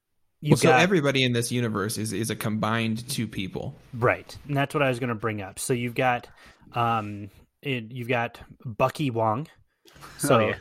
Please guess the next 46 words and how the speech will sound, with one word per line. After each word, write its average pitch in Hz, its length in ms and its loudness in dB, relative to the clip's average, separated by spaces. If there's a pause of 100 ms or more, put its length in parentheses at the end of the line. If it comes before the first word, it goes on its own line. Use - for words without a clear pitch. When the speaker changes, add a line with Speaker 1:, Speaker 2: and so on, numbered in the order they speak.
Speaker 1:
that's - 240 0
James 123 380 0
Buchanan 131 480 -2
Barnes 110 500 0
with 107 280 -4 (380)
Benedict 123 440 0
Wong, 110 280 0 (640)
um, 101 500 -6 (240)
who's 123 220 0
Doctor 123 300 2
Strange's 120 460 -6
main 110 280 -4
sidekick, 104 540 -4
which 120 160 -4
I 101 80 0
love. 98 380 2 (360)
I 107 80 -2
Speaker 3:
Yeah, 110 100 4
I - 20 4
Speaker 1:
love 110 80 0
Speaker 3:
love 113 80 -4
Speaker 1:
that 110 60 -2
Speaker 3:
how 98 40 0
Speaker 1:
they 92 80 -4
Speaker 3:
they - 40 -8
Speaker 1:
brought 117 240 4
Speaker 3:
combine 117 180 -4
Speaker 1:
him 98 40 -6
Speaker 3:
them. 95 100 -6
Speaker 1:
over. 95 220 -10 (200)
Speaker 3:
<laughs> 147 220 -4
Speaker 1:
Yeah, 107 200 -4
the, 120 140 -12
the 117 140 -2
Speaker 3:
Each 120 140 -2
Speaker 1:
two 147 120 4
best 120 240 2
Speaker 3:
person's 110 80 -6
Speaker 1:
friends. 107 140 -2
Speaker 3:
companions, 104 640 0
yeah. 107 220 -4 (300)
Speaker 1:
Yeah, 139 260 2
like, 117 180 -4
I 123 60 -2
love 123 280 0
that. 113 240 -2